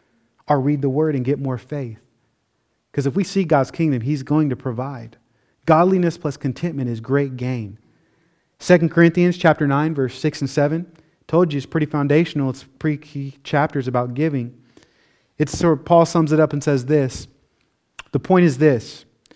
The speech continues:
whoever sows sparingly will also reap sparingly, and whoever sows bountifully will also reap bountifully.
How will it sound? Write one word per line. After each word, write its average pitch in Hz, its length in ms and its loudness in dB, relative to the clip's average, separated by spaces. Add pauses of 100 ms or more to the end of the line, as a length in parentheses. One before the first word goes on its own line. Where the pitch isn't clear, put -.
(220)
whoever 165 260 6
sows 185 340 4
sparingly 139 520 2
will 135 140 2
also 139 380 0
reap 135 240 -2
sparingly, 110 560 -6 (320)
and 143 100 2
whoever 147 260 6
sows 156 360 2
bountifully 143 580 2
will 131 140 -2
also 135 360 -2
reap 143 300 -4
bountifully. 113 600 -8